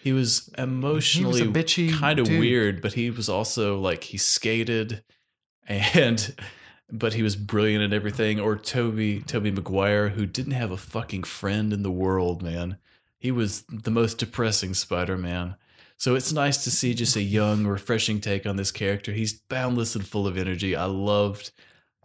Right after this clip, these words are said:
Speaker 1: just the way he's, like, I think he steals the scene whenever he's in one of them. And I think it's, it's really fucking cool. Who's your favorite out of all this?
Speaker 2: Iron
Speaker 1: I,
Speaker 2: Man.
Speaker 1: I love,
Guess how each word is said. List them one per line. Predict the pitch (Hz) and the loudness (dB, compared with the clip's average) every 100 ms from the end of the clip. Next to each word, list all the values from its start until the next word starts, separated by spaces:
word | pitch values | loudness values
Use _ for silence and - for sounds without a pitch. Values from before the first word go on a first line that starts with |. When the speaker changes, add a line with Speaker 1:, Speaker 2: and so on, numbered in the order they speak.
| _ | _
Speaker 1:
just | - 120 | -4 -2
the | 110 | 0
way | 98 | -2
he's, | 104 104 | -2 -2
like, | 95 95 _ _ _ _ _ _ _ _ | -2 -4 _ _ _ _ _ _ _ _
I | 113 | -6
think | - 120 107 | -2 -2 0
he | 110 | 0
steals | - - - - 127 117 - | 2 2 0 0 2 2 2
the | 101 | 0
scene | - 101 95 90 | 0 0 0 -2
whenever | 90 90 92 | -2 -2 -4
he's | 95 95 | -4 -4
in | - 92 92 | -4 -4 -4
one | 85 | -4
of | 85 | -4
them. | 82 85 95 - _ _ _ _ _ _ _ - | -4 -6 -8 -14 _ _ _ _ _ _ _ -8
And | - 113 | -4 -2
I | 101 | -2
think | 107 98 | -2 -2
it's, | 101 - - | -2 -2 -4
it's | - 104 - | -2 -4 -2
really | 98 95 95 | -4 -4 -4
fucking | - 101 98 | -8 -12 -10
cool. | - 92 | -6 -4
Who's | 98 139 139 | 0 0 2
your | 131 | -2
favorite | 120 98 87 80 - _ _ | -4 -4 -6 -8 -12 _ _
out | 87 | -6
of | 90 87 | -4 -2
all | 85 | -4
this? | 85 87 98 - - - - - - - | -2 -2 -2 -6 -8 -18 -20 -18 -18 -2
Speaker 2:
Iron | 110 104 98 95 | 2 4 4 2
Speaker 1:
I, | |
Speaker 2:
Man. | 90 92 98 104 101 | 2 2 2 0 -2
Speaker 1:
I | 120 | -2
love, | 127 127 | 2 2